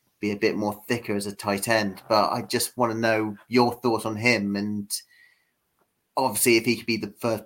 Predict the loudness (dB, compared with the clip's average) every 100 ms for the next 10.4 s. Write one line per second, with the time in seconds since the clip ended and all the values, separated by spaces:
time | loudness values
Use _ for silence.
0 | _ -6 -2 0 0 0 -2 -2 -2 -4
1 | -6 -10 -12 -8 -4 -4 -4 -8 _ _
2 | _ _ _ -10 -8 -6 -2 0 0 -4
3 | -4 -6 -6 -4 0 0 0 -2 -2 -6
4 | -12 _ -8 -6 -6 -6 0 0 2 2
5 | 2 -4 -4 -8 -2 2 2 0 -2 -2
6 | -2 -4 -4 -6 0 0 0 -2 -2 0
7 | 2 2 2 2 2 0 -4 -2 -2 -4
8 | -10 _ _ _ _ _ -2 -2 2 4
9 | 6 4 -6 -12 -6 -4 -4 -4 -8 -8
10 | -2 -2 -2